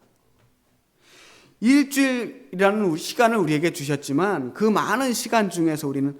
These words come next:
한 시간을 구별해서 하나님께 드리는 거예요. 비록 한 시간을 하나님께 드리지만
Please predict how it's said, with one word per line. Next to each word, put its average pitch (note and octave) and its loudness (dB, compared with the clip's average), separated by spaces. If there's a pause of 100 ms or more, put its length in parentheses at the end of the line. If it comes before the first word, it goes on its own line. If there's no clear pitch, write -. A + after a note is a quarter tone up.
(100)
한 D4+ -4
시간을 D#3+ -8
구별해서 C#3+ -8 (180)
하나님께 D#3 -4
드리는 C3+ -6
거예요. - -20 (2000)
비록 G3 -2
한 E4 4
시간을 B3+ 2
하나님께 A3 -2
드리지만 F3 -2